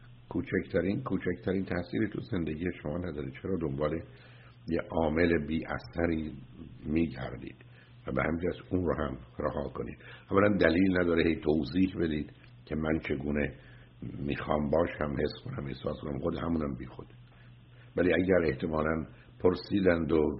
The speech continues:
شرایطی بود که جواب دادید، بگذارید اونها هر جور دلشون می‌خوان در مورد شما فکر کنند و قضاوت کنند. ما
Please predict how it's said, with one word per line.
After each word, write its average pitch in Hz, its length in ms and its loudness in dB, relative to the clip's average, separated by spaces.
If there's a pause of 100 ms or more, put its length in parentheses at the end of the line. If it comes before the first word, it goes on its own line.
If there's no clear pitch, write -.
(120)
شرایطی 76 420 2
بود 76 200 0
که 78 120 -4
جواب 73 440 2
دادید، 76 420 0 (420)
بگذارید 82 420 4
اونها 71 160 0
هر 73 180 0
جور 71 240 -2
دلشون 67 300 -8
می‌خوان 65 380 -8 (640)
در 69 120 2 (260)
مورد 69 400 -2
شما 67 220 -2
فکر 65 240 -4
کنند 64 340 -6
و 64 60 -6
قضاوت 64 560 -8
کنند. - 340 -14
ما 69 220 -8